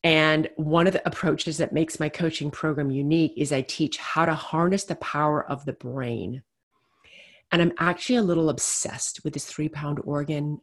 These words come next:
and I love understanding how it works. But don't worry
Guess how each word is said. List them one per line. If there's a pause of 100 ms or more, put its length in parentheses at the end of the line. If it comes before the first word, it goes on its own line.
and
I
love
understanding
how
it
works. (580)
But
don't
worry